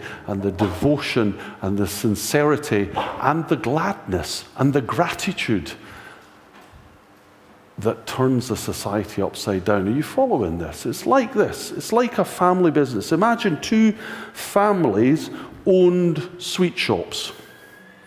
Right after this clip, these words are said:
Now, one family, they really don't like customers coming in and messing up the shop.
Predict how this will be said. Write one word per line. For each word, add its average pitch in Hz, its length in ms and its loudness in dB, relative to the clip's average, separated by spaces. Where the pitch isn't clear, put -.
Now, 190 220 6
one 262 320 4
family, 120 440 4
they 143 120 4
really 202 240 4
don't 180 240 6
like 151 320 2
customers 120 560 2
coming 123 320 2
in 104 120 4
and 101 140 4
messing 110 380 2
up - 160 -2
the 98 80 0
shop. - 380 -2